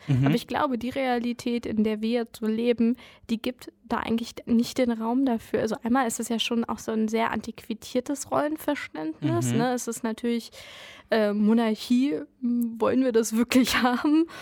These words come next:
Speaker 2: Und wenn, wenn wir da eigentlich die Leute nicht mehr zum Regieren brauchen,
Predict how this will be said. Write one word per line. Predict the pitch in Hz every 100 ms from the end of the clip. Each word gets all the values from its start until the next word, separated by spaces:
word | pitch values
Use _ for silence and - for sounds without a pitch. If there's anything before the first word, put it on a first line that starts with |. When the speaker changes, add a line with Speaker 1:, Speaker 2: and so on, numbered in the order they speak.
| - -
Speaker 2:
Und | 240 240 240
wenn, | 226 226 247 240 233 226
wenn | 226 240
wir | 233 226 226
da | 226 220
eigentlich | - 233 233 -
die | 226
Leute | 226 233 240
nicht | 226 -
mehr | 226
zum | - 226
Regieren | 214 208 247 269 262
brauchen, | - 254 262 - 269 269